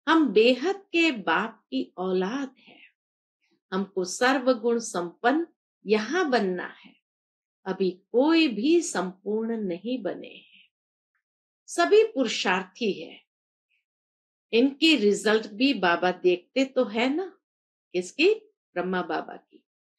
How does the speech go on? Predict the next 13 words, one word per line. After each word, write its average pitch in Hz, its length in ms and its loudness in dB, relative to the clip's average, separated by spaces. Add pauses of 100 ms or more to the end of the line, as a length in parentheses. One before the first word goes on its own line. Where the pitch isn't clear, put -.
(200)
ये 339 120 2
ब्रह्मा 220 640 -2
सबसे - 800 -6
ऊंच 349 320 -2
जाएगा, 196 680 -2 (840)
इसलिए 254 420 0
follow 190 460 -2
father 190 560 -2 (360)
कहा 196 220 -2
जाता 185 400 -6
है। - 260 -18 (960)
अंत 415 340 2
तक 269 440 -2